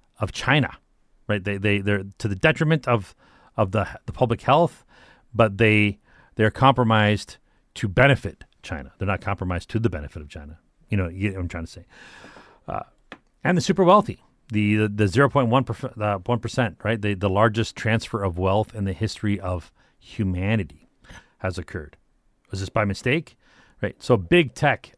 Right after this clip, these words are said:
is also included, right? So are the mindless police departments and even the, uh, the bungling retards in municipal governments.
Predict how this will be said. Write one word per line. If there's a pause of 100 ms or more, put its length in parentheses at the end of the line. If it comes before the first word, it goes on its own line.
is
also
included, (300)
right?
So
are
the
mindless
police
departments (400)
and
even
the,
uh, (260)
the
bungling
retards
in
municipal
governments.